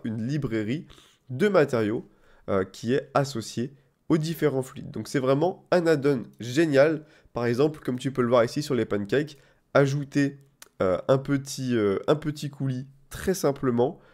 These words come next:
Donc je vais te faire l'exemple tout de suite. Par exemple, si je veux ajouter, euh, du sirop d'érable, je fais glisser sur ma surface et après j'ai plus qu'à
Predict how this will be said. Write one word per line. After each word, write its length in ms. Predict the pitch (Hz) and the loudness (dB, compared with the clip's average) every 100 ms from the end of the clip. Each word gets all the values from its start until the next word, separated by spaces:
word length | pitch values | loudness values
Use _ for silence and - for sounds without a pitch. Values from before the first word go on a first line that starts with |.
| _ _ | _ _
Donc 100 | 104 | -6
je 80 | 107 | -6
vais 80 | |
te 60 | 104 | 0
faire 140 | 135 | 2
l'exemple 380 | 131 120 127 123 | 2 2 0 -2
tout 100 | - | -6
de 60 | 113 | -10
suite. 240 | - 190 | -8 -4
Par 120 | - | -2
exemple, 260 | 117 117 123 | 0 0 -4
si 160 | - 113 | -6 -8
je 80 | |
veux 140 | 107 110 | -4 -4
ajouter, 480 | 113 110 - 120 123 _ - - - _ _ | -4 -6 -4 -4 -6 _ -20 -20 -20 _ _
euh, 160 | 90 92 | -6 -4
du 160 | 123 175 | -4 -4
sirop 220 | 170 127 | -2 -2
d'érable, 480 | 107 98 156 170 - _ - | 0 2 0 -2 -10 _ -14
je 280 | 117 143 202 | -6 0 0
fais 180 | 175 | 0
glisser 260 | 143 143 131 | -2 -4 -6
sur 160 | - 127 | -6 -4
ma 100 | 120 | -6
surface 540 | 101 - - 190 - | -8 -6 -6 -6 -8
et 80 | 143 | -4
après 240 | 110 - 147 | -4 -4 -6
j'ai 120 | 104 | -6
plus 240 | - 139 | -10 -12
qu'à 220 | 135 107 | -6 -8